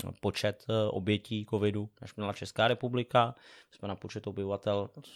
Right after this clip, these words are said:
na tom byli skoro nejhůř v celé, eh,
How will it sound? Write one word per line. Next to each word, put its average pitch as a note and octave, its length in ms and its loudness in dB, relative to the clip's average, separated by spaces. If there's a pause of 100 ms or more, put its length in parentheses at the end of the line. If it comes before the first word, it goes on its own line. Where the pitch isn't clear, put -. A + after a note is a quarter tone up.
na F#2+ 100 -8
tom G2+ 220 -4
byli G2+ 280 -2
skoro G2+ 420 -4 (140)
nejhůř G#2+ 540 -2 (120)
v - 60 -20
celé, A2 600 0
eh, G#2 640 -6